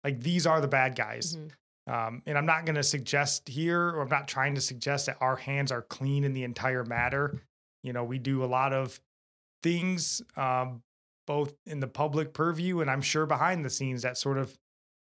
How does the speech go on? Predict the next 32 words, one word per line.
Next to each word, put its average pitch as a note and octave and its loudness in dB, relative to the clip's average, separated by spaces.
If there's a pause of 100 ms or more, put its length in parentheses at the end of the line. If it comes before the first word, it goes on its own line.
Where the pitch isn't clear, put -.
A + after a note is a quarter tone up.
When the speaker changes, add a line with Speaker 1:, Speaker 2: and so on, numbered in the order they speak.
(220)
Speaker 1:
leads C#3+ 0
to D3+ 0
some D3 2
of C#3 -2
this C#3 0
stuff. C3+ -2
So, C3+ -2
uh, D3 -6
our C#3+ 0
hands D#3 0
aren't C#3+ 0
clean C#3 -2
for B2+ -6
sure, C3+ 0
but B2+ -2 (640)
I D3 0
don't E3 2
want D#3+ 4
us C#3+ 2
to - -2
get, D3 0
like, C3 -2
so C#3+ 2
wrapped C3 2
up C#3 2
in C3+ -4
just, - -4
like, C3 -2
Speaker 2:
Mm-hmm. D#3 -12 (160)
Speaker 1:
biased B2+ 0 (280)
news C#3+ 2
coverage D3+ 2